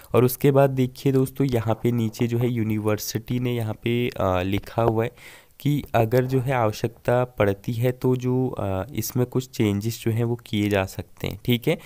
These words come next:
अगर, अ, in future li-, like कि अगर आपका जो है किसी, अ, दिन जो है कोई, अ, गवर्नमेंट फेस्टिवल रहा, गवर्नमेंट ऑफ रहा, तो उस टाइम जो है, अ, चेंज हो सकता है, उसका जो एग्जाम है वो बाद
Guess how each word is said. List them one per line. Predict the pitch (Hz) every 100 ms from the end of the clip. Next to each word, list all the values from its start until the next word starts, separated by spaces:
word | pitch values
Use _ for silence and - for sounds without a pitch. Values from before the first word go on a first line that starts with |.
| - - -
अगर, | 104 104 120 117 117 -
अ, | 101 98
in | -
future | 117 113 120 113
li-, | 120 117 107 104 - 104
like | 101 101 -
कि | 117
अगर | 110 113
आपका | 107 104 - 110
जो | 107
है | 107 113
किसी, | 113 - 113 - 120 127 131 131 -
अ, | 98 95
दिन | 95 110 117
जो | 117 113
है | 117
कोई, | 117 117 117 120 117
अ, | 95 90 85 - - - - 104
गवर्नमेंट | 107 107 107 113
फेस्टिवल | - 101 - - 110 110
रहा, | 110 110 107
गवर्नमेंट | 107 104 101 101 104 110 107
ऑफ | 98 101 -
रहा, | 101 104 104 - - - -
तो | 120
उस | 123 -
टाइम | - 120 123
जो | 120
है, | 123 131 131
अ, | - 95 92
चेंज | - - 107 107
हो | 101 101
सकता | - 95 -
है, | 98
उसका | - 113
जो | 113
एग्जाम | 113 101 98 92 98
है | 107
वो | 113 110 110 -
बाद | 90